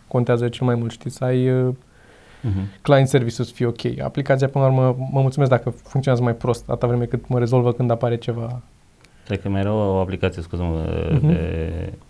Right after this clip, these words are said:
Speaker 2: Uh, da, nu mai am instalat, am avut-o instalată multă vreme.
Speaker 1: Așa.
Speaker 2: Este o aplicație foarte folositoare dacă mergi, uh, la film.
Speaker 1: Așa. Ah,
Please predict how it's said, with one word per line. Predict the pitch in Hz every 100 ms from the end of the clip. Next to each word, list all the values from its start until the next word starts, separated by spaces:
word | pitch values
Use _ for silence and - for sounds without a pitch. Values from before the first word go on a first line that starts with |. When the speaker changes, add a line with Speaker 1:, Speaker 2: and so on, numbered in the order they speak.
| -
Speaker 2:
Uh, | 87 87 87 - - - - - - - - - -
da, | 120 139
nu | 127 151
mai | 156
am | 127
instalat, | 101 98 82 82
am | 113
avut-o | 107 107
instalată | 127 117 104 104 98
multă | 85 107 127
vreme. | 104 85 76 69 - - - -
Speaker 1:
Așa. | 143 131 123 151 - _ - - _ - 127
Speaker 2:
Este | 135 143
o |
aplicație | 113 107 110 110
foarte | 104 98 90
folositoare | 82 - - 98 87
dacă | 85 98 - 92 87 87 87 -
mergi, | 85 85 87 85 - 85
uh, | 85 82 82 80 82 80 - - - -
la | 78
film. | 80 64 67 - - - _ - - _ - -
Speaker 1:
Așa. | 208 - 135 165 - - -
Ah, | 190 196